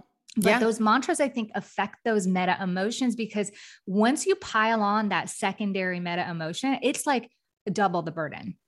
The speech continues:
Speaker 1: Right.
Speaker 2: Mm-hmm. Yeah,
Speaker 1: <laughs> So,
Speaker 2: that's true.
Speaker 1: so, so it's
Speaker 2: So
Speaker 1: interesting.
Speaker 2: true.
Speaker 1: We,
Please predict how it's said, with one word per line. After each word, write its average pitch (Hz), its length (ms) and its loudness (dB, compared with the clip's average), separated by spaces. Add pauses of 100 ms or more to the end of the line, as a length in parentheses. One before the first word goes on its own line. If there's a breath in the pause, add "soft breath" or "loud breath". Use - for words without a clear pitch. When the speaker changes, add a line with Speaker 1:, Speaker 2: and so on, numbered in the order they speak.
(220)
Speaker 1:
Right. 160 240 4
Speaker 2:
Mm-hmm. 214 240 4 (180)
Yeah, 180 280 4
Speaker 1:
<laughs> - 0 -
So, 233 60 4
Speaker 2:
that's 262 240 8
true. 302 200 8
Speaker 1:
so, 285 160 6 (340 loud breath)
so 311 200 8
it's 311 140 2
Speaker 2:
So 320 80 6
Speaker 1:
interesting. 339 320 4
Speaker 2:
true. 214 80 0
Speaker 1:
We, 226 100 2